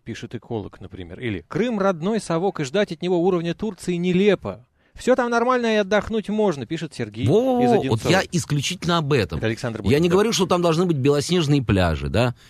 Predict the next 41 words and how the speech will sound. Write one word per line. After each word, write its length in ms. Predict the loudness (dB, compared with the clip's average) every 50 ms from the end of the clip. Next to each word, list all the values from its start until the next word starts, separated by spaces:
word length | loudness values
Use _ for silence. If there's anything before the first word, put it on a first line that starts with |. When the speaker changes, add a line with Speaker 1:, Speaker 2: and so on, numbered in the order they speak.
| -6 -2
Speaker 2:
Я 100 | 0 0
не 80 | 2 2
говорю, 180 | 2 0 0
что 140 | 0 -2 -2
там, 240 | 0 0 0 -2 -2
э, 520 | -2 -2 0 2 2 2 2 2 2 2 2
должна 380 | 2 2 2 2 2 2 0 2
быть, 220 | 2 0 -2 -2 -2
э, 240 | 0 0 2 2 0
кругом, 440 | 0 0 0 2 2 2 0 0 0
э, 120 | 0 -2 0
хаятовская 720 | 2 2 2 2 2 0 -2 -4 -6 -4 -2 -2 -2 0
вся 200 | 0 0 0 0
инфраструктура. 800 | 0 0 -2 -4 -2 -2 -4 -4 -4 -4 -4 -2 -2 -4 -6 -8 -12 -18 -20 -20 _ _
Упаси 380 | -8 -2 0 0 0 0 0 0
Боже, 280 | 0 2 2 2 0
вы 80 | 0 0
знаете, 300 | 0 0 0 0 -2 -4
куда 220 | -4 -2 0 0
вы 120 | 2 2 2
едете. 300 | 0 0 0 -2 0 0
Но 180 | 0 0 0
говорить 480 | 0 0 2 2 2 2 0 0 -2 -2
о 60 | -2
том, 200 | -2 -2 -2 -2
что 160 | -2 -4 -4
там 240 | -2 0 0 -2 -2
кормят 440 | -2 -2 0 0 0 -2 -4 -4 -6
отвратительно, 500 | -6 -4 -4 -4 -4 -6 -6 -6 -4 -4
с 60 | -2
транспортом 560 | -2 -2 -2 -2 -4 -6 -8 -6 -6 -6 -4
там 240 | -4 -2 -2 -2 -2
беда, 400 | 0 0 0 2 2 2 0 0
а 40 | -2
все 200 | -4 -4 -6 -4
кругом 340 | -4 -4 -2 -2 -2 -2 0
быдло, 260 | -2 -2 -2 -2 -4
хамы 340 | -2 -2 -2 -2 -2 -2 -4
и 20 |
все 160 | -6 -6 -4
прочее, 400 | -2 -2 -2 -2 -2 -2 -4 -4